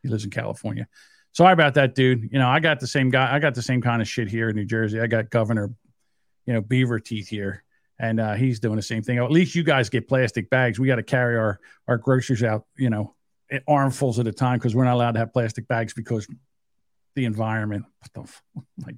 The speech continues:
God. Holy shit. Um, trying to think what else I have here. Uh, are we, we have anything else left on that, or can we move on to another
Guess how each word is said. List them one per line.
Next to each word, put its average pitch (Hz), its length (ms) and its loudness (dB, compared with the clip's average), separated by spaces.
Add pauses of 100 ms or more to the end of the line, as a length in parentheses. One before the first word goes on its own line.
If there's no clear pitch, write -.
God. 53 320 -12 (540)
Holy 113 360 -2
shit. 104 400 -6 (880)
Um, 135 640 2 (1300)
trying 113 180 -4
to - 40 -16
think 110 120 -4
what 113 100 -2
else 107 200 -6 (680)
I 113 120 -4
have 110 200 -2
here. 113 240 -4 (120)
Uh, 151 880 2 (1040)
are 135 100 2
we, 131 140 4 (100)
we 143 120 4
have 165 100 4
anything 175 260 2
else 175 200 -2
left 156 200 -2
on 165 140 0
that, 180 220 2
or 139 80 0
can 131 120 -2
we 123 120 2
move 135 200 2
on 139 180 2
to 127 180 0
another 123 520 -2